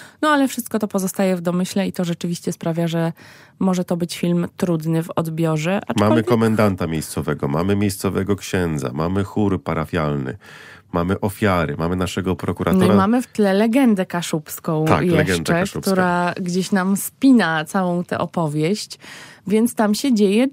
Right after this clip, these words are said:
Speaker 1: dużo i rzeczywiście tych charakterów
Speaker 2: Miałaś
Speaker 1: jest
Speaker 2: plot twist? Y, kto za tym stoi?
Speaker 1: Miałam.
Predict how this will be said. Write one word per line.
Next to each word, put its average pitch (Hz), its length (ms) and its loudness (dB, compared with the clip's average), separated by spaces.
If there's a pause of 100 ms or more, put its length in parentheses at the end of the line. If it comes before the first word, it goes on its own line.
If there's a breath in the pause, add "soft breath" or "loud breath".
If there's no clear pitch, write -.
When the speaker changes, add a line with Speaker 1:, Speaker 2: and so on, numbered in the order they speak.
(120)
Speaker 1:
dużo 170 280 4
i 175 80 2
rzeczywiście 214 560 0
tych 202 320 -2 (140)
charakterów 196 460 0
Speaker 2:
Miałaś 107 160 4
Speaker 1:
jest 190 100 0
Speaker 2:
plot 113 240 0
twist? 147 380 -2 (100)
Y, 101 320 2 (200)
kto - 160 -2
za 101 100 0
tym 104 140 0
stoi? 113 400 2
Speaker 1:
Miałam. 175 640 4